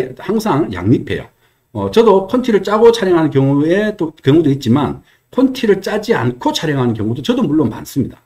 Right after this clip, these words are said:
자, 쿠바에 간 상황은 어떻게 할 것이냐. 가기 전에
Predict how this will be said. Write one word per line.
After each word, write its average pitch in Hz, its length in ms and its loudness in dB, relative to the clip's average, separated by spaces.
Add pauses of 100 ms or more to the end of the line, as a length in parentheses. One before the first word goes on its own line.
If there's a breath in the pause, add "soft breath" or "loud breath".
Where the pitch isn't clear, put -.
(160)
자, 98 340 -8
쿠바에 208 260 2
간 123 160 -4
상황은 110 300 -4
어떻게 139 220 -8
할 - 120 -4
것이냐. - 460 -12 (440 loud breath)
가기 196 300 0
전에 131 360 0